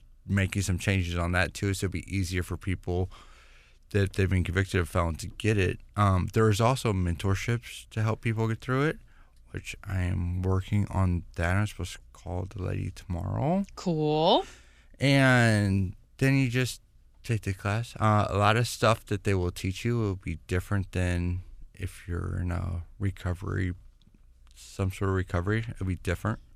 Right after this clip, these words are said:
Speaker 2: Yep.
Speaker 1: Because we're more of the harm reduction and let them make their own plan and not force anything on them and help them achieve their goals.
Speaker 2: Mm-hmm, mm-hmm.
Speaker 1: Because that's why we're a peer, not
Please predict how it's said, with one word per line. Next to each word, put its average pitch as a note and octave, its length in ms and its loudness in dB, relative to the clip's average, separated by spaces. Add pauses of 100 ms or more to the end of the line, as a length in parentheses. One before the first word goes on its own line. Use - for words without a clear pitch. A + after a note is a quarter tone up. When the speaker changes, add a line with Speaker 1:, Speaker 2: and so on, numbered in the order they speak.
(100)
Speaker 2:
Yep. E3+ 220 4
Speaker 1:
Because G#2+ 240 2
we're A2 240 4
more G#2+ 380 4
of F#2 400 0
the F#2 280 0 (1040)
harm G#2+ 280 4
reduction F#2 800 0
and F#2+ 220 0
let F#2 220 -2
them F#2+ 180 2
make F#2 220 0
their F2+ 160 0
own F#2 160 2
plan F2+ 480 0 (640)
and G2 120 2
not F2+ 240 0
force F#2+ 360 -2
anything F2 280 -2
on F#2 140 0
them F2 160 -2
and F2 80 0
help G#2 200 2
them G#2 120 2
achieve G#2 260 0
their A2 120 2
goals. A#2 380 0
Speaker 2:
Mm-hmm, G#3 480 4 (220)
mm-hmm. G#3+ 240 2
Speaker 1:
Because F2+ 280 2
that's E2+ 180 -2
why F#2 80 2
we're F2+ 240 0
a F#2 60 -2
peer, F#2+ 560 0
not F#2 200 -4